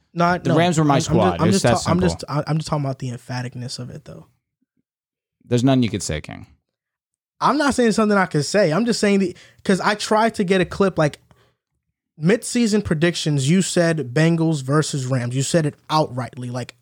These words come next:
Speaker 1: outrightly. Bengals versus Bengals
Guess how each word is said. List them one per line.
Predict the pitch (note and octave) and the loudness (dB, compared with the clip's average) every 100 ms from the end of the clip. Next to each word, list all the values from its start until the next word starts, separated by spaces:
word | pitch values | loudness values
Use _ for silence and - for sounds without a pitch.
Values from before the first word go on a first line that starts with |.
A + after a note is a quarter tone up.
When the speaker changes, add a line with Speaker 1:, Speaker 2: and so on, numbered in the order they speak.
| - | 0
Speaker 1:
outrightly. | F3+ - D3+ D3 C#3 C#3 B2+ _ _ _ | 0 2 0 0 -4 -6 -6 _ _ _
Bengals | D#3+ G3 A3 F#3+ | 0 2 2 2
versus | E3 F#3+ G3 E3 | 2 2 0 -2
Bengals | C3+ E3 F#3+ G3+ G3+ - | 0 2 4 4 2 0